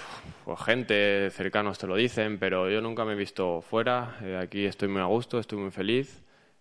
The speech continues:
y yo sabía dentro de mí que, que si seguía entrenando así, pues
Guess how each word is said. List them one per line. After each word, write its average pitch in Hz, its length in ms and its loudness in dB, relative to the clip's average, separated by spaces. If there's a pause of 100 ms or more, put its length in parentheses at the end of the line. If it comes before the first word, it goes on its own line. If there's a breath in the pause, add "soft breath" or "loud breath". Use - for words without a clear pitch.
y 87 800 -6
yo 92 120 -4
sabía 95 380 -2
dentro 95 260 -2
de 92 40 -2
mí 101 200 2
que, 95 640 4
que 92 100 -4
si - 180 -10
seguía 95 380 0
entrenando 92 440 -2
así, 98 280 -2
pues 95 460 -2